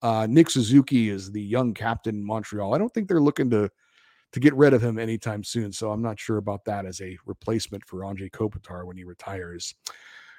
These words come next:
We had a lot of comments, as you might expect, on the Pierre-Luc Dubois trade.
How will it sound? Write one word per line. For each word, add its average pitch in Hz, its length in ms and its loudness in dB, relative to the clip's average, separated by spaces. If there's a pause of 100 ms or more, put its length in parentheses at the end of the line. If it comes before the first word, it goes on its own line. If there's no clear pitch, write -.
(120)
We 214 240 12
had 208 320 12
a 196 100 6
lot 175 360 10
of 120 80 0
comments, 117 440 0
as 110 180 0
you 127 120 6
might 117 180 4
expect, - 680 -6
on 107 320 -4
the 107 380 -6
Pierre-Luc 113 720 2
Dubois 101 580 -2
trade. 151 500 6